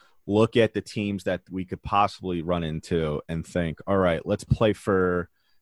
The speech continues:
you know, maybe a one," or, you know, on the hopes that Toronto makes it past Columbus. 'Cause you never know. Like, we've seen,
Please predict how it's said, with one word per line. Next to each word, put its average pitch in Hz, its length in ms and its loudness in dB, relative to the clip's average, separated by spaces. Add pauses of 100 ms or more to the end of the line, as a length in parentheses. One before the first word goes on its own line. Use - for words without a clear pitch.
(160)
you 90 120 -2
know, 73 200 -2
maybe 101 340 6
a 101 80 8
one," 80 560 0 (100)
or, 80 540 -2
you 98 120 -6
know, 73 200 -6 (160)
on 123 220 6
the 117 100 8
hopes 117 320 4
that 101 160 4
Toronto 92 540 2
makes 85 340 -4
it 85 80 -8
past 82 300 -4
Columbus. 78 400 -8
'Cause 104 160 0
you 113 80 2
never 107 260 4
know. 90 220 4
Like, 87 180 -2
we've 117 160 -2
seen, 117 460 -6